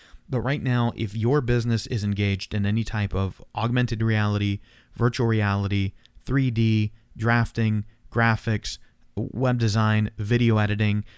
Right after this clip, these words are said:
so on and so forth, uh, in that, in that vein, right? Right? Anything in a similar vein, then the Surface Studio may actually be a reasonably priced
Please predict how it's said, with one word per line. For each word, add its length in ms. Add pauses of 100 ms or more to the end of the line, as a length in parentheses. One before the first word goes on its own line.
(100)
so 320
on 120
and 140
so 220
forth, 460
uh, 220 (220)
in 200
that, 220 (140)
in 200
that 200
vein, 560 (380)
right? 400
Right? 220
Anything 400
in 80
a 40
similar 380
vein, 380 (340)
then 160
the 80
Surface 340
Studio 400
may 300
actually 500
be 520 (480)
a 80
reasonably 680
priced 520